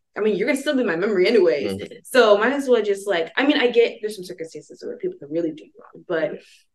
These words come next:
Speaker 1: I'm sure, like, maybe am I making excuses trying to make the situation less than it was? Possibly, but at the moment I am now, I'm just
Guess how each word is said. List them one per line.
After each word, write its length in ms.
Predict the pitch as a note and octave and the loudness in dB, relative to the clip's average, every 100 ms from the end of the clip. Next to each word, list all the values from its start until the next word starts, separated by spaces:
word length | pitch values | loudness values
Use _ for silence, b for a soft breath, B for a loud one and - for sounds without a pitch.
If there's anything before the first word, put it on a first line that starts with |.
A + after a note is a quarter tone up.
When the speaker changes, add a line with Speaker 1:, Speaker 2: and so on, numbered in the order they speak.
| _ _ _ _ _ B3 | _ _ _ _ _ -6
Speaker 1:
I'm 80 | A3+ | -2
sure, 240 | B3+ A#3 | 2 4
like, 220 | G#3 F#3 | 4 2
maybe 580 | G3+ A#3 A#3+ A#3 - - | 2 2 0 -4 -6 -8
am 160 | G3 G3 | -6 -2
I 540 | F#3+ F#3 F3 F3 E3+ E3 _ _ _ _ _ _ _ _ _ _ _ _ _ - | 0 -2 -4 -6 -8 -12 _ _ _ _ _ _ _ _ _ _ _ _ _ -8
making 300 | F3+ F3 D#3+ | -8 -6 -10
excuses 500 | - - G#3+ G#3+ G3 | -10 -14 -12 -10 -10
trying 100 | F3+ | -8
to 60 | |
make 120 | E3 E3 | -8 -10
the 60 | |
situation 360 | - E3 E3 D#3+ | -16 -18 -14 -10
less 140 | D#3+ D#3+ | -10 -10
than 120 | D#3+ | -8
it 60 | |
was? 460 | C#4 E4 E4 E4 - _ _ | -4 -2 -4 -6 -16 _ _
Possibly, 460 | - G3 - D#3+ D#3+ | -8 -8 -10 -8 -6
but 220 | D#3+ - - - | -6 -8 -12 -8
at 160 | G#3+ A#3 A#3+ | -6 -6 -6
the 60 | |
moment 240 | C#4+ C#4+ F#3+ | -6 -4 -4
I 140 | F#3+ | -4
am 200 | F3+ E3 | -4 -4
now, 440 | D#3+ D#3+ D3 D3+ - b _ _ _ | -4 -4 -4 -10 -14 b _ _ _
I'm 180 | F3+ G3 | -6 -4
just 380 | G3 - - | -6 -8 -20